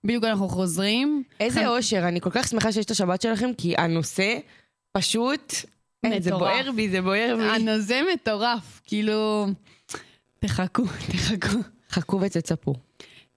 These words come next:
Speaker 1: ופשוט גם לא היה לנו זמן, כאילו, עכשיו יש לנו רק את היום ומחר, באמת, אה,
Speaker 2: התחלתם, כאילו, דברים פיזיים וזה?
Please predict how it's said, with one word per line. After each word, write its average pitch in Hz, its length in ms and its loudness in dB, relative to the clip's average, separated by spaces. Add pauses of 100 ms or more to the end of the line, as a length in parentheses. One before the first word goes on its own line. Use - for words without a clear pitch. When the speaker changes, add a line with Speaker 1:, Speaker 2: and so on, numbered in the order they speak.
Speaker 1:
ופשוט 185 680 0
גם 202 140 2
לא 202 60 2
היה 208 120 2
לנו 208 160 2
זמן, 202 600 0
כאילו, 196 240 -2
עכשיו 190 240 -2
יש 196 120 0
לנו 208 180 0
רק 196 200 -2
את 202 140 -2
היום 185 260 2
ומחר, 175 460 0
באמת, 165 420 0
אה, 185 60 2 (500)
Speaker 2:
התחלתם, 196 460 -2
כאילו, 170 280 0
דברים 170 260 0
פיזיים 196 420 -4
וזה? 175 220 0